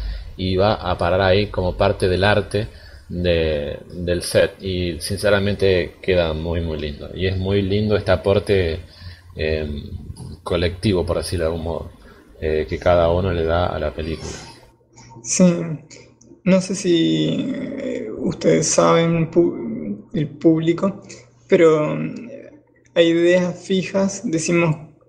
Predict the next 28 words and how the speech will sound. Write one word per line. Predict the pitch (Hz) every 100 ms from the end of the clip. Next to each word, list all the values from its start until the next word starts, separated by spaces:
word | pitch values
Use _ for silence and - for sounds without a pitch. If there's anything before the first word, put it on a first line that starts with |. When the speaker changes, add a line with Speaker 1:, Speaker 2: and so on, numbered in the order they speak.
| _
Speaker 2:
que | 160 160 165 170 160
es | 160 -
un-, | - 180 165 165 170
una | 160 151
fábrica | - 180 170 170 165 170
de | 156
historias. | 151 - 165 160 - 160 - - _ - - _ _
¿Y | - - - 170
por | - 156
qué | 156 151
comento | 165 160 160 170
esto? | 165 - 175 - - - - -
Porque | 170 160
los | 160 160
otros | - 170
días | 170 175 165
estaba | - 160
escuchando | 156 165 - 85 - 80 80
el | - 160
podcast | - 160 160 - 147 147 147
de | - 139
los | 139
chicos | - 151 151 143 143 - - -
de | 156
allá | - - - -
del | - - - - -
Blender | - - 233 170 160 160 160
Institute | 170 160 - 170 180 185 -